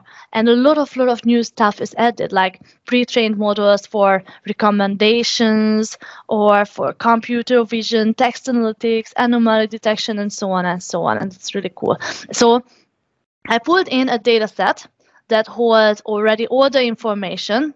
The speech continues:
that, uh, we have seen in the previous part of the demo. I'm just going to close this so you can see a bit more over here.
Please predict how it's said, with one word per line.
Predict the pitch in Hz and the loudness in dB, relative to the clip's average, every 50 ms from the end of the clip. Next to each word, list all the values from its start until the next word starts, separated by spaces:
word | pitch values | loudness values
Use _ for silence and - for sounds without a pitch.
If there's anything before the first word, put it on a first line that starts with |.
| _ _ | _ _
that, | - 202 196 185 175 - - - | -2 0 2 2 0 0 0 0
uh, | 196 190 190 185 | 2 2 2 2
we | 196 202 | 2 0
have | 190 190 190 | 0 0 -2
seen | - - 202 190 196 196 202 | -6 -12 -10 -8 -8 -8 -8
in | - 196 196 185 185 185 - | -8 -8 -8 -6 -8 -6 0
the | 185 180 170 175 - | 0 2 2 0 -2
previous | - 208 196 190 202 185 185 185 - - _ - | -4 -6 -4 0 2 2 2 0 -2 -18 _ -4
part | - 196 180 175 185 - | 0 2 2 2 2 -2
of | 190 175 | -8 -8
the | - 175 165 | -8 -10 -8
demo. | - - 156 160 190 254 339 330 - | -4 -4 -4 0 0 0 0 0 -4
I'm | - 190 | -8 -8
just | 180 170 - - | -6 -6 -8 -6
going | - 170 170 175 | -6 -4 -4 -6
to | - - | -8 -8
close | - 185 180 180 185 185 | -2 2 2 2 2 2
this | - 180 - | -2 -4 -2
so | - - 180 | 0 2 2
you | 170 175 185 | 2 2 0
can | - - 185 185 185 | -2 -4 -2 -2 -4
see | - - 202 196 | -4 -4 -4 -4
a | 185 | -2
bit | 190 214 - - | -4 -6 -4 -2
more | 214 208 208 220 240 233 - | 0 2 2 2 2 0 -2
over | - 247 247 254 262 262 | -4 -6 -4 -2 -2 -2
here. | 254 269 277 285 302 294 | 0 2 2 2 2 0